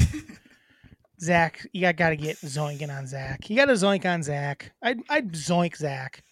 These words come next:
Speaker 2: He's an eye candy. You gotta oink, you gotta zoink the eye candy.
Speaker 1: I know, but I wanna
Speaker 2: And
Speaker 1: see
Speaker 2: then The
Speaker 1: that
Speaker 2: Rock.
Speaker 1: eye candy all day, every day.
Speaker 2: The Rock is,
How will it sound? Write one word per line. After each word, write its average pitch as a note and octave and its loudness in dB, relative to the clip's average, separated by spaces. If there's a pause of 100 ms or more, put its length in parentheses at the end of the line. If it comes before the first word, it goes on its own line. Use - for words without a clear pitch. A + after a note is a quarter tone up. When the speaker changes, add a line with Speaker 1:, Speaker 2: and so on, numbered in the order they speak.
(760)
Speaker 2:
He's A#3+ -2
an F4 2
eye D#4 6
candy. D#3 0
You D3 -8
gotta A3 0
oink, A3 2
you G3+ -12
gotta B3 2
zoink F#3+ 2
the G#3+ 2
eye G#3+ 4
candy. D3 -4
Speaker 1:
I C4+ -6
know, B3+ -10
but A#3 -8
I A#3 -4
wanna B3 -10
Speaker 2:
And B3 -4
Speaker 1:
see F3+ 0
Speaker 2:
then G3+ 4
The G3 2
Speaker 1:
that F#3+ 6
Speaker 2:
Rock. F#3 6
Speaker 1:
eye - -12
candy A3 -4
all A3+ -4
day, A3 -10
every - -14
day. - -16 (1040)
Speaker 2:
The E3 -6
Rock G#3+ -6
is, A#3+ -6